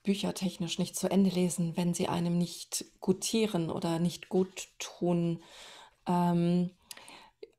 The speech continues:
aber ich sag im-, mir immer, äh, wenn sie mich anfassen, also wirklich auch vielleicht auf eine negative Art und Weise anfassen, dann gebe ich ihnen auch erstmal eine Chance, diesen Änderungsprozess, also, ne, was wir jetzt hier als in-,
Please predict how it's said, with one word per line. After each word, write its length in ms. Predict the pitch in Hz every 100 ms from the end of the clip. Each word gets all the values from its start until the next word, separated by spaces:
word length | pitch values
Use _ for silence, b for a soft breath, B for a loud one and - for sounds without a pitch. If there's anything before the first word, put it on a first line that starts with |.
| _ _ _ _
aber 920 | - 170 175 202 233 254 262 269 269 262
ich 160 | 220 -
sag 300 | 202 202 - _ _ _ _ _
im-, 200 | - 208 208
mir 340 | 196 254 339
immer, 460 | 294 294 277 269 - -
äh, 100 | - 214 - - - -
wenn 480 | 214 233 226 196
sie 140 | 185 208
mich 440 | 202 196 - - _ _ _ -
anfassen, 880 | 175 214 208 - 180 170 - 226 285
also 160 | 180 180
wirklich 300 | 190 185 -
auch 80 | -
vielleicht 260 | 185 180
auf 140 | - -
eine 100 | 185
negative 540 | 254 - - 175 -
Art 160 | 180 190
und 160 | 180 -
Weise 380 | 180 175 -
anfassen, 440 | - 185 190 196 190
dann 140 | 185
gebe 220 | 190 190
ich 160 | 214 208
ihnen 180 | 196 190
auch 180 | - -
erstmal 360 | 185 - 185
eine 160 | 180 175
Chance, 560 | - - 269 220 208 - B B B
diesen 200 | 214 185
Änderungsprozess, 1300 | 190 208 208 180 170 175 - - - 185 - 180 170
also, 180 | 175 214
ne, 140 | 240 277
was 180 | 190 -
wir 100 | 180
jetzt 140 | 180
hier 140 | 190
als 200 | 170 -
in-, 160 | - 165